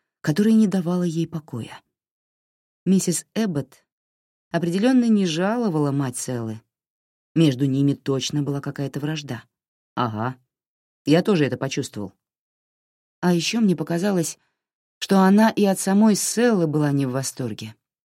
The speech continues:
Ты заметил, что она даже не спросила про нее,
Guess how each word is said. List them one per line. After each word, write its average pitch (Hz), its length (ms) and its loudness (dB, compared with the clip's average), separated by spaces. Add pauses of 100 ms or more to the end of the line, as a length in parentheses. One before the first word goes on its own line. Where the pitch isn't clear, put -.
(360)
Ты 208 120 8
заметил, 202 540 0 (600)
что - 220 2
она 202 220 4
даже 208 260 0
не 220 120 4
спросила 247 500 -2
про 151 120 -6
нее, 127 400 -2